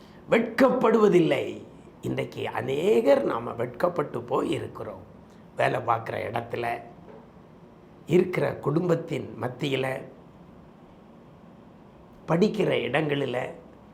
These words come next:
ஊழிய பாதையில வெட்கப்பட்டு போய் இருக்கிற பிள்ளைகள் ஏராளம்.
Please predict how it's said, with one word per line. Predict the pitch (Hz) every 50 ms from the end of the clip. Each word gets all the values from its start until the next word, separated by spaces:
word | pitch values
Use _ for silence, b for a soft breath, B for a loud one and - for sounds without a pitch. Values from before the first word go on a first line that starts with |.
| - - - - - - - - - - - - - - - - - 143
ஊழிய | 170 214 240 254 254 240 226 214 208 180
பாதையில | - - - 117 123 139 151 147 143 131 127 127 131 135 143 - - - - - - - - - - - - - - - B B B B B B B B -
வெட்கப்பட்டு | 151 180 175 180 - - 247 247 240 214 196 160 - 208 160
போய் | - 190 185 180 175 156
இருக்கிற | 156 165 170 - 160 143
பிள்ளைகள் | 139 - 135 107 110 123 180 - -
ஏராளம். | - 143 127 - 104 98 101 98 98 107 117 131 131 113 92 - -